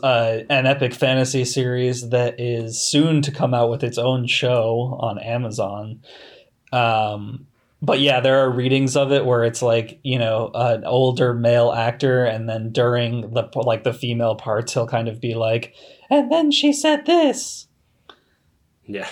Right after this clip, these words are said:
Speaker 1: And it's just sort of, like, cringy
Speaker 2: It's
Speaker 1: and
Speaker 2: terrible.
Speaker 1: awful. Yeah. Also, like, just weird pronunciations that you don't agree with, maybe.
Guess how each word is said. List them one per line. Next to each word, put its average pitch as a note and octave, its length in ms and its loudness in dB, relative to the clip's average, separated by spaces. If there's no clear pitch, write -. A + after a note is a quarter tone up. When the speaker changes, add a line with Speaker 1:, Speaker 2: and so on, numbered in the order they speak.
Speaker 1:
And D3 180 2
it's B2+ 200 0
just B2+ 220 0
sort B2+ 220 2
of, A#2 140 2
like, A2+ 220 2
cringy A#2+ 320 0
Speaker 2:
It's B2 120 0
Speaker 1:
and A2+ 60 -2
Speaker 2:
terrible. G2+ 340 0
Speaker 1:
awful. B2+ 600 0
Yeah. G#2+ 400 -6
Also, G#3+ 460 4
like, D3+ 340 2
just C#3 200 0
weird C3 400 2
pronunciations B2+ 1000 0
that D3 120 -4
you D#3 180 -2
don't D#3 220 2
agree D#3+ 320 0
with, E3 420 2
maybe. D#3+ 540 -2